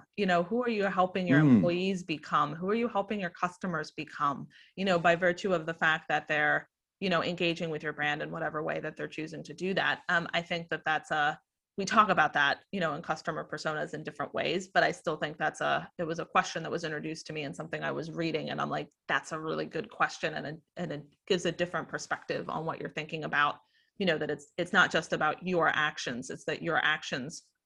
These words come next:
Speaker 1: serve the purpose of, of helping someone else. And it's putting that someone else,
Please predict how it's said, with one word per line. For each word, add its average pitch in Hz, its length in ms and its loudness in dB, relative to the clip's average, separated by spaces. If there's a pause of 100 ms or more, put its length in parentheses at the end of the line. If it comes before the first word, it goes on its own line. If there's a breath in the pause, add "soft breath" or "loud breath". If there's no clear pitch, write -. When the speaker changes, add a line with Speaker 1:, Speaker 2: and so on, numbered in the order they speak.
(240)
Speaker 1:
serve 185 340 2
the 151 80 -6
purpose 175 600 2
of, 175 260 -8
of 165 160 2
helping 156 320 -4
someone 147 300 -4
else. 147 260 -2
And 113 80 -4
it's - 140 -8
putting 151 240 0
that 147 200 -2
someone 151 300 -2
else, - 360 -6